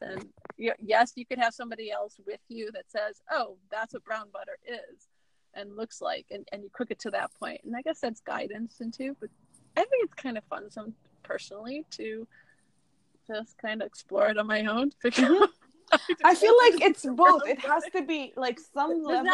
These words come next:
Speaker 1: not
Speaker 2: of it has to be guided. Um, 'cause here's the thing. We, uh,
Speaker 1: Yeah.
Speaker 2: for my own
Speaker 1: Oh.
Speaker 2: experience, I'm gonna talk.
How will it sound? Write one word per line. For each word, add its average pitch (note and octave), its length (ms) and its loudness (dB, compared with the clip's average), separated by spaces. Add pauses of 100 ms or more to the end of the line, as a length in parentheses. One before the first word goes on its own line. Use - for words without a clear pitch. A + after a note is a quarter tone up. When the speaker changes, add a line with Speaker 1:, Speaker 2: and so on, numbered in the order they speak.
(120)
Speaker 1:
not G#3+ 100 -4
Speaker 2:
of G#3+ 60 -14
it G#3 260 -6 (160)
has A3+ 260 -4 (120)
to A#3 80 -6
be G#3 220 -8
guided. F#3+ 720 0 (180)
Um, F3 480 -8 (460)
'cause A#3 300 2 (160)
here's C4 320 -8
the B3+ 100 -12
thing. G#3+ 400 -6
We, A#3+ 460 -2 (460)
uh, - 220 6
Speaker 1:
Yeah. - 80 -16
Speaker 2:
for B3+ 200 2
my C4+ 420 2
own G#3+ 180 -4
Speaker 1:
Oh. - 40 -10
Speaker 2:
experience, F3 720 -8
I'm F3 120 -4
gonna E3+ 220 -6
talk. E3 400 -2